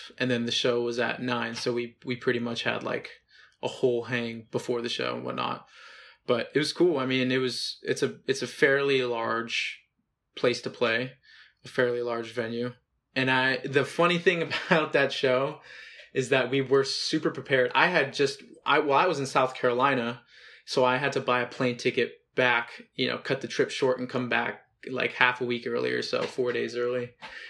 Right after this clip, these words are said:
Rest in peace, my wallet, for that, buying a, a last minute ticket. But I, yeah, I, I came in the night before, and then what, we played later that night. And I remember we were s-, we were pretty prepared at that point, even though we weren't, we didn't think we had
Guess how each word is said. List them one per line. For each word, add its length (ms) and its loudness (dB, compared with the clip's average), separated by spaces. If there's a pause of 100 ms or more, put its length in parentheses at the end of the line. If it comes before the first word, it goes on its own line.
(140)
Rest 220 2
in 80 -2
peace, 240 0
my 120 0
wallet, 420 2
for 140 -2
that, 340 0
buying 260 -2
a, 200 -8 (460)
a 80 0
last 340 0
minute 260 0
ticket. 380 2 (720)
But 200 2
I, 140 2
yeah, 200 4
I, 220 2
I 100 4
came 240 -2
in 120 2
the 100 0
night 200 0
before, 680 0 (520)
and 180 0
then 560 -4
what, 260 -4
we 180 0
played 260 0
later 280 4
that 180 0
night. 340 2 (100)
And 160 2
I 60 2
remember 320 2
we 120 2
were 100 -2
s-, 220 -6
we 140 4
were 60 4
pretty 220 4
prepared 500 0
at 100 -6
that 200 0
point, 240 0 (500)
even 180 2
though 140 4
we 140 0
weren't, 280 2 (160)
we 120 -2
didn't 260 2
think 180 -2
we 80 4
had 220 -2